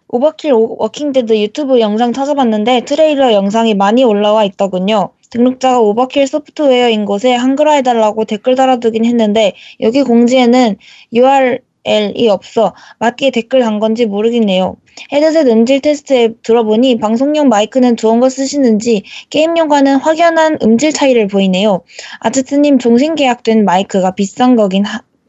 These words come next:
한 모양이네요." 근데 노은미님이 고양이 발바닥은 비추라고 하신 것 같은데 방송들은 유저분이 고양이 발바닥 구매했다고 하신 게 좀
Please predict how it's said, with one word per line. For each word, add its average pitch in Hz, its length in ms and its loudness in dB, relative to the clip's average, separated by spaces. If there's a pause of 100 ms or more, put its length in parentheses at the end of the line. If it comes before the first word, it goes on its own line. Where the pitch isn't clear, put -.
(120)
한 269 280 0
모양이네요." 185 580 0 (580)
근데 269 340 4
노은미님이 254 760 2
고양이 262 440 0
발바닥은 226 640 -2
비추라고 226 580 -2
하신 226 460 -4 (280)
것 254 160 -2
같은데 202 600 -2 (260)
방송들은 285 920 2
유저분이 220 840 0 (260)
고양이 254 340 2
발바닥 233 460 -2
구매했다고 220 500 0
하신 262 280 -4
게 254 140 0
좀 214 160 -2